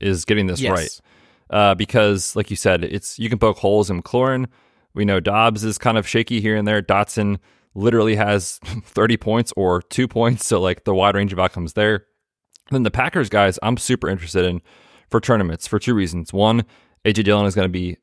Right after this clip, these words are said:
Speaker 1: mega, mega chalk. And then, um, it's, it's ambiguous, right? You don't really know who it's gonna be. So you have an opportunity to kind of leverage the field. I think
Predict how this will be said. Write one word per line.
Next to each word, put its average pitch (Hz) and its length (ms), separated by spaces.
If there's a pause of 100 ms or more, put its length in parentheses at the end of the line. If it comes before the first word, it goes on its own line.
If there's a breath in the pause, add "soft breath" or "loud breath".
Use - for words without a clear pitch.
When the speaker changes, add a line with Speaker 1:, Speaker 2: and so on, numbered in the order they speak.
Speaker 1:
mega, 110 340
mega 95 220
chalk. - 420 (500)
And 104 220
then, 101 500 (220)
um, 87 580 (340)
it's, - 260
it's 107 140
ambiguous, 101 520
right? 107 160
You 101 100
don't 110 140
really 101 180
know 95 200
who 98 100
it's 95 120
gonna 95 180
be. 98 160
So - 140
you 98 80
have 104 180
an 101 60
opportunity 95 460
to 90 100
kind 92 200
of 85 120
leverage 92 320
the 95 100
field. 110 320 (300 loud breath)
I 107 100
think 120 360